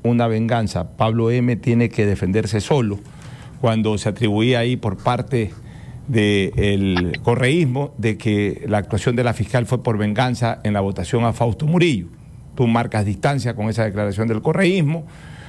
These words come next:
marcas distancia con Pablo Muentes en primera instancia, pero ahora le toca al partido que se marque una distancia política, una,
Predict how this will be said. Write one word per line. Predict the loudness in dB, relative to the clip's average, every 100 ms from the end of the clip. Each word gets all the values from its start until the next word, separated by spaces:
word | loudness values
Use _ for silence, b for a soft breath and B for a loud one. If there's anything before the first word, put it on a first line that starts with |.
| B
marcas | 2 2 0 -2 0
distancia | 0 0 0 -2 -2 -4 -6 -16 B B
con | -2 0
Pablo | 2 0
Muentes | 0 0 0 -2 -6 -6 -2
en | 0 2
primera | 2 4 2 2
instancia, | 2 0 0 -4 -12 -20 B B B B 0
pero | 2 2 0 0 -2 -8 -12 0
ahora | 0 2
le | 0
toca | -2 -2
al | -2
partido | -2 0 2 2 2 -2 -6 -20 -20 -20 -10
que | -2 0
se | 2
marque | 0 -2 -2
una | 0 2
distancia | 0 0 0 0 -2
política, | 0 0 -2 -2 0
una, | 2